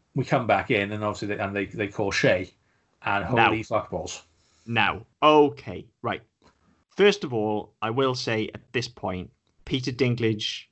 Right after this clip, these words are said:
Speaker 2: gives just an amazing performance when Shay gets called. Like,
Speaker 1: Yes.
Speaker 2: you can feel Tyrion's heartbreak.
Speaker 1: Yes.
Speaker 2: His performance is superb.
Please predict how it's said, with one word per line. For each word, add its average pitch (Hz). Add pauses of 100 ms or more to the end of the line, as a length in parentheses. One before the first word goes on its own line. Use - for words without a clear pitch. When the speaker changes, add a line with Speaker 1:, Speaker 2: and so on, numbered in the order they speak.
(100)
Speaker 2:
gives 107 (260)
just 110
an 113
amazing 113
performance 101
when 98
Shay 98
gets -
called. -
Like, 98
Speaker 1:
Yes. -
Speaker 2:
you 117
can 101 (220)
feel 123
Tyrion's 98
heartbreak. - (160)
Speaker 1:
Yes. 110
Speaker 2:
His 110
performance 127 (560)
is 101
superb. 85